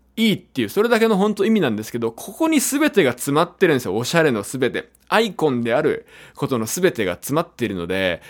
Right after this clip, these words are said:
えー、ぜひ皆さんも、えー、この気持ちを胸に、社会の荒波へ飛び出してみてはいかがでしょうか。というわけで、えー、ゆるメンターでした。お後がよろしい。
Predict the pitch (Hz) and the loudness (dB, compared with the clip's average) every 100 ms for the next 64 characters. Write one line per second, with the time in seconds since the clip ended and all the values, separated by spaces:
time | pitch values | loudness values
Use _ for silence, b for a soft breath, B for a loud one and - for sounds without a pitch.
0 | B - 90 82 82 80 76 78 131 127 | B -4 0 0 0 -2 -2 -2 -2 -2
1 | 92 98 - 90 82 78 - 78 78 - | -4 -4 -6 -8 -8 -10 -8 -8 -8 -10
2 | - 123 165 - 196 190 - 180 160 160 | -8 -4 -2 0 0 -2 0 2 2 2
3 | 156 135 110 95 85 - B B B B | 2 2 0 -2 -4 -10 B B B B
4 | _ - 127 - 98 90 87 - 104 135 | _ -8 -6 -4 -2 -2 -4 -6 -4 0
5 | 123 113 110 101 107 104 107 - 92 92 | 0 0 0 -4 -4 -4 -4 -4 -6 -4
6 | 113 113 104 101 98 90 90 - 87 80 | -2 0 0 -4 -6 -6 -8 -8 -6 -6
7 | - 90 73 58 50 _ _ _ _ b | -8 -8 -6 -6 -10 _ _ _ _ b
8 | b b _ - 87 85 73 64 - _ | b b _ -8 -6 -6 -8 -10 -12 _
9 | - - 95 95 90 78 - - - - | -14 -8 -6 -4 -6 -8 -14 -16 -16 -20
10 | _ 107 - - _ 110 92 92 101 98 | _ -12 -10 -12 _ -6 -6 -6 -8 -6
11 | - _ 113 110 131 - 180 147 | -8 _ -8 -6 -4 -4 -4 -6